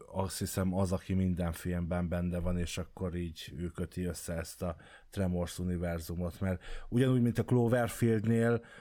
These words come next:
ö, ami egyébként kicsit hasonlít zsánerében szerintem hozzá, ö, minden filmnek mások, mások a szereplői,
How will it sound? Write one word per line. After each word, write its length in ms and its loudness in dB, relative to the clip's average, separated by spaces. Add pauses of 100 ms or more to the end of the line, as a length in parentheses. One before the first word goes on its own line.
(120)
ö, 320 4
ami 220 4
egyébként 380 2
kicsit 300 2
hasonlít 680 4 (100)
zsánerében 720 4
szerintem 500 2
hozzá, 440 2 (340)
ö, 320 4
minden 320 4
filmnek 580 4
mások, 500 -4
mások 360 0
a 60 -4
szereplői, 680 -4